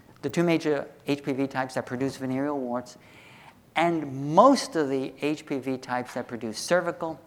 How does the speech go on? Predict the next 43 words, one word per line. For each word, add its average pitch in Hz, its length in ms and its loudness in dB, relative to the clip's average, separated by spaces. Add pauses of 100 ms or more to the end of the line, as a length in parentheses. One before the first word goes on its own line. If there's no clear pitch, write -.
vaginal, 131 520 0 (280)
vulvar, 123 420 -2
and 110 240 -10
anal 120 240 -2
cancer. 104 580 -10
Not 127 240 0
bad. 98 160 -4 (260)
They're 160 100 2
good - 180 6
for 233 80 2
the 208 80 4
guys, 165 340 6
too. - 240 4 (600)
These 165 300 4
vaccines 156 640 2
are 143 180 -2
indicated 156 560 0
for 120 120 -8
guys 135 440 0
as 160 100 -6
well, 135 320 2 (320)
teenagers, 156 580 0
young 139 280 2
adults 135 320 2
to - 80 -6
about 131 180 -2
the 123 100 -4
age 131 180 -4
of 131 80 -10
twenty-five 123 520 -4
or 117 60 -6
six. - 340 -8 (480)
Cervarix, 160 640 4
though, 143 300 2
is 139 260 -4
only 143 300 0
for - 160 -6
women. 127 400 -2
And 135 100 -8
since 175 200 -4
you 202 40 4
only 233 160 4
get 180 320 2